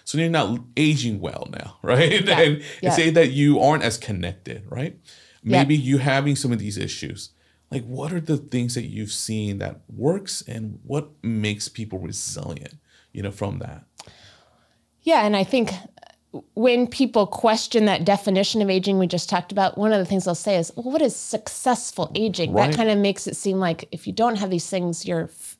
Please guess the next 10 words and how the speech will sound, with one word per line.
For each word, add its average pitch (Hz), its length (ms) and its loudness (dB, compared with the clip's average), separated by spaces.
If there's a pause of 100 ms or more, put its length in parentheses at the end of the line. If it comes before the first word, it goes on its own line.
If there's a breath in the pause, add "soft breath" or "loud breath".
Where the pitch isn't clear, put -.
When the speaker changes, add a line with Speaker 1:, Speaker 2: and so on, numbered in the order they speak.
(460)
Speaker 2:
a 180 60 -4
failure, 196 440 4
you're 151 200 -4
failing 240 500 2
in 160 120 2
aging. 156 320 -2
And 151 100 -6 (500 soft breath)
so - 120 -4
there's 226 200 4
some 190 460 0